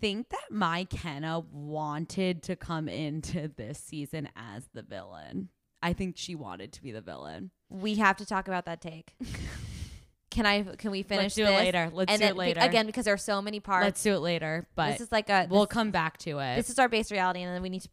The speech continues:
Speaker 2: unpick everything.
Speaker 1: Mm-hmm.
Speaker 2: So she ends up <clears throat> So the girls, so the girls are like, "Don't worry, just think about your champagne bottle. You are gonna get your time. You're gonna get your time." And then all of a sudden,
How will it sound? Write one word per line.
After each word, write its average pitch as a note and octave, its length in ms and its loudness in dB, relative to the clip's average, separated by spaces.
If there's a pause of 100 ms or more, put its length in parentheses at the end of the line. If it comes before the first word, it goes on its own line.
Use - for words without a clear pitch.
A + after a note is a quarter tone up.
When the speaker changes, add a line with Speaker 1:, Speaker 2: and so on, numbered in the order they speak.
Speaker 2:
unpick F#3 400 -4
everything. F3+ 540 -4
Speaker 1:
Mm-hmm. F#3 880 -6
Speaker 2:
So G#3+ 280 6 (120)
she D4+ 680 0 (120)
ends A3+ 260 0
up F3+ 260 2 (340)
<clears throat> C#4+ 320 2 (1080)
So A3+ 180 2
the A#3 160 0
girls, A#3+ 380 4 (140)
so G3+ 340 2
the F#3+ 100 -6
girls G#3 260 2
are G#3+ 120 -2
like, F#3+ 300 -4
"Don't A3+ 260 0
worry, B3 320 -2
just - 200 -12
think G#3+ 160 -4
about C#4+ 180 -4
your C#4+ 100 -4
champagne A#3+ 480 -8
bottle. A3 260 -4
You F3 260 -8
are G3 200 -2
gonna A#3 200 -6
get A#3+ 200 -12
your B3 100 -12
time. F#3+ 400 -12
You're F3 160 -20
gonna A3+ 220 -8
get A3+ 180 -10
your A3 120 -10
time." E3+ 440 -10 (380)
And E3+ 80 -12
then E3 120 -12
all F#3 300 2
of F#3+ 140 0
a G3+ 80 -2
sudden, E3 500 -8